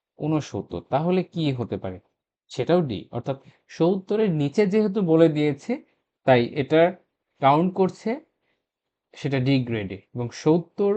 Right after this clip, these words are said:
সমান সমান বা সত্তর থেকে ওপর লেভেলে যখন উঠতে থাকছে, সত্তর থেকে আশি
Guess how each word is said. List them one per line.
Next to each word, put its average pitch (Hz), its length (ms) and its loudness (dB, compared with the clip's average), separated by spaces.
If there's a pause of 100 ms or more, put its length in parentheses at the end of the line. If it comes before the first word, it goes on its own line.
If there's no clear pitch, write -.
(480)
সমান 156 320 0
সমান 151 260 -6
বা 131 80 -2
সত্তর 131 400 -2
থেকে 151 340 -4
ওপর 139 280 0
লেভেলে 131 320 0
যখন 120 320 -6
উঠতে 123 260 -6
থাকছে, 143 480 -8
সত্তর 120 360 -4
থেকে 120 240 -6
আশি 113 340 -2